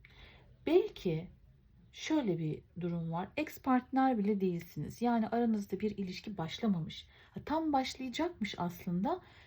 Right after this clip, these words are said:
Bir böyle araya bir durağan bir dönem girmiş. Uzun da sürmüş olabilir bu süre. On bir,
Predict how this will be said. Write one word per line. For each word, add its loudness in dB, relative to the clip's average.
Bir 2
böyle 4
araya -4
bir -4
durağan 2
bir -4
dönem 4
girmiş. -6
Uzun -2
da 2
sürmüş 0
olabilir 0
bu -8
süre. -8
On 4
bir, 0